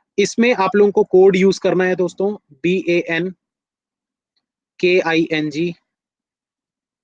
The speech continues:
सी एच आर ओ एन आई सी एल ई। ये code use करके आप लोग discount ले सकते हैं टेन परसेंट का, टेन परसेंट का discount आप ले सकते हैं। वन year की जो fees है वो है सिक्स थाउजेंड,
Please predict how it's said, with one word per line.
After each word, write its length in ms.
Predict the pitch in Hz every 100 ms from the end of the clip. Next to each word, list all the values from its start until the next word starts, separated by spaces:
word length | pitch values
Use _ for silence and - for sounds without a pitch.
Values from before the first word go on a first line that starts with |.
| _ _ -
सी 260 | - 185
एच 180 | 175 170
आर 160 | 156 160
ओ 140 | 175 - _ _ _ _ _ _ _ _ _ _ _ _ _ _ _ _ _ _ _ -
एन 140 | 156 160
आई 120 | 165
सी 220 | - 127
एल 140 | 104
ई। 120 | 101 _ _ _ _ _ _ _ _ _ _ _ _ _ _ _ _ _ _ _ _ _ _ _ 147
ये 140 | 196
code 320 | - 202 208
use 220 | 202 202
करके 280 | - 170 214
आप 280 | - 160 -
लोग 140 | 185
discount 400 | 160 143 165 165
ले 120 | 160 151
सकते 260 | 156 175
हैं 140 | 165 170
टेन 180 | 147 156
परसेंट 360 | 160 160 160 170
का, 140 | 196 _ _ _ _ _ _ _ -
टेन 200 | 165 175
परसेंट 380 | 170 147 165 160
का 60 |
discount 420 | 151 - 147 147 151
आप 120 | 131
ले 80 | 131
सकते 280 | 151 -
हैं। 60 | 190
वन 220 | 156 160
year 140 | 160 -
की 100 | 151
जो 100 | 147
fees 260 | 151 151
है 60 | 151
वो 140 | 139
है 80 | 131
सिक्स 220 | 147 - 160
थाउजेंड, 320 | 160 190